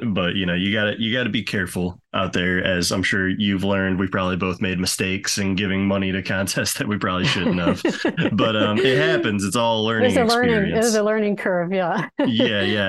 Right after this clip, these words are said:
Speaker 1: And that's why, like, on this podcast too, I try my best to, like, give out advice about that stuff, because, um, there's definitely tips that I think you and I both wish we would have known,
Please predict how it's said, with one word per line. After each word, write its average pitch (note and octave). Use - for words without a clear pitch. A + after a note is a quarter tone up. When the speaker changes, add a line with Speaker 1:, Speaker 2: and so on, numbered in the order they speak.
Speaker 1:
And A#2
that's C3
why, B2+
like, G#2+
on G#2+
this G2
podcast F#2+
too, G2
I F2+
try A#2
my G2+
best F#2
to, G#2+
like, F2+
give F2+
out F2+
advice F2
about F2
that F2
stuff, -
because, F2
um, E2+
there's F#2
definitely G2+
tips -
that F#2
I F2+
think F2+
you G2
and F#2
I F2
both F2
wish F#2
we F2
would F2
have E2
known, E2+